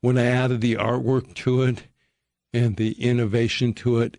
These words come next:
everything else exploded way better. So that getting fired from A O L, I think, was one of the most pivotal, important moments of my career.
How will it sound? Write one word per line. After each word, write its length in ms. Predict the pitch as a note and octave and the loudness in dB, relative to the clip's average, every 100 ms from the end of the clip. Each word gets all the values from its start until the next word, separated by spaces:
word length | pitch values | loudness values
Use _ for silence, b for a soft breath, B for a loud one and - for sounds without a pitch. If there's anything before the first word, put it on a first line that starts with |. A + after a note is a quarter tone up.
| - | -4
everything 640 | A2 G#2 A#2 A2 B2 A2+ | -2 0 -4 -2 -2 -2
else 320 | A2 G2+ - | -2 -4 -8
exploded 680 | - - - G#2+ G#2 G#2 G2 | -14 -14 -8 -4 -4 -4 -4
way 140 | G#2 G#2+ | -4 -4
better. 400 | G#2 G2+ G2+ F2+ b b b | -2 -4 -6 -8 b b b
So 280 | - C3 A2+ | -2 0 2
that 280 | A#2+ C#3 - _ - | 0 -2 -4 _ -2
getting 300 | C3+ B2+ A#2+ | 0 2 -2
fired 500 | - C3+ B2+ C3 B2 | -2 -2 0 0 -2
from 200 | A#2+ A2+ | -4 -2
A 140 | A2+ | -2
O 160 | A2+ A2 | -2 -4
L, 220 | G#2 G2+ | -4 -6
I 120 | G2 G2 | -6 -6
think, 280 | A2 G#2+ A2+ | -6 -6 -4
was 340 | G2+ - - _ _ _ _ _ _ | -6 -8 -16 _ _ _ _ _ _
one 220 | A#2+ A#2+ B2 | -2 0 0
of 60 | |
the 80 | A2 | 0
most 340 | A2+ G#2+ - | -2 -4 -8
pivotal, 560 | - B2+ B2 B2 A#2 A2+ | -4 -2 0 0 0 -2
important 580 | A2 G#2 - A#2 - A2+ | -6 -8 -4 -4 -2 -4
moments 420 | A2+ A2 A2 - | -2 -4 -6 -6
of 80 | G#2 | -6
my 200 | G2+ F#2+ | -6 -8
career. 500 | - G#2+ G#2+ G2+ | -8 -6 -4 -6